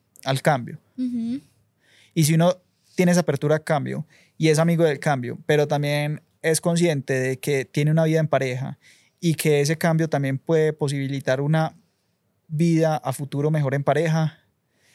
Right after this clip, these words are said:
Speaker 1: eh, es súper positivo el cambio. Obviamente todos tenemos también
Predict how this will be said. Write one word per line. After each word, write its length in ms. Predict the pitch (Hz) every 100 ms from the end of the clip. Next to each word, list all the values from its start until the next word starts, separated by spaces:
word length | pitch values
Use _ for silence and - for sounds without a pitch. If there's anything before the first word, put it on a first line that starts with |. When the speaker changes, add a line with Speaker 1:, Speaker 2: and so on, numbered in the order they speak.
| _ _ _ _ _ _ _ _ _
Speaker 1:
eh, 440 | 135 127 127 131 - _ _ _ _ -
es 140 | 135
súper 440 | - - 165 151
positivo 360 | 143 139 135 143
el 100 | 147
cambio. 460 | 185 151 123 127 - _ _ _
Obviamente 540 | 143 160 185 175 143
todos 360 | - 160 160 156
tenemos 360 | 151 135 147 160
también 440 | 147 143 135